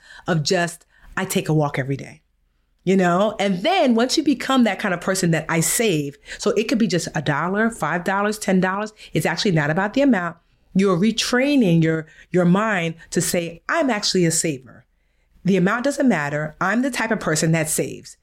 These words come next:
And then once you get there, then you can start asking yourself, "What's the things I'm wanting to save for?" So when you first start saving, it's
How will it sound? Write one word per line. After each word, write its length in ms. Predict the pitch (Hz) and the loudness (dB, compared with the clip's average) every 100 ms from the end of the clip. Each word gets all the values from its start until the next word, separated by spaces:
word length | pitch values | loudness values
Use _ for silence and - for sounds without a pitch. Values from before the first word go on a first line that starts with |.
| _ - 185 | _ -8 0
And 100 | 202 | 2
then 120 | 196 | 4
once 220 | 247 247 | 2 2
you 80 | 233 | 0
get 240 | 190 156 | 0 0
there, 340 | 202 233 196 175 | 0 2 0 -2
then 260 | 202 254 | 0 2
you 100 | 254 | 2
can 100 | 214 | 0
start 200 | - 165 | 0 0
asking 440 | - 151 151 156 143 | 0 -4 -4 -4 -2
yourself, 440 | 139 - 139 139 _ _ _ _ _ | -2 -2 -4 -8 _ _ _ _ _
"What's 180 | 269 320 | -2 0
the 100 | 269 | -2
things 320 | 247 196 175 | -2 0 0
I'm 180 | 165 151 | 2 4
wanting 200 | 156 156 | 4 2
to 100 | 151 | -2
save 300 | 139 151 143 | -4 -4 -4
for?" 340 | - 147 123 - _ _ | -4 -4 -6 -20 _ _
So 360 | - 170 156 - _ _ - | -4 -2 -4 -10 _ _ -4
when 380 | 175 220 285 | 0 2 2
you 140 | 269 247 | 2 2
first 300 | 233 214 214 | 0 0 0
start 260 | 196 151 | -2 -2
saving, 480 | - 175 165 156 151 - _ - | 0 0 0 -2 -6 -14 _ -6
it's 180 | 180 | -4